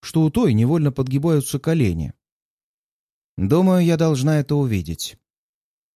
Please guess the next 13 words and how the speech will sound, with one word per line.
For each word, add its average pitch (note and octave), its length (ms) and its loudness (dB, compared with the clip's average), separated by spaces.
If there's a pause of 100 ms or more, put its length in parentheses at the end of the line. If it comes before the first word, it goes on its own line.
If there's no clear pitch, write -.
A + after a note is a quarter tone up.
(140)
Не C3 180 2
возражаете, C#3 1000 -2 (380)
милорд?» A#2 560 0 (1200)
«Нисколько», C3+ 720 0 (460)
пожимаю B2+ 480 2
плечами, C3 480 0
подавив A#2+ 500 0
ухмылку. F2+ 600 -2 (720)
«Лишний F3 480 0
маг-огневик E3 720 0
нам C#3 240 2
не C#3+ 80 0
помешает». D3 600 -2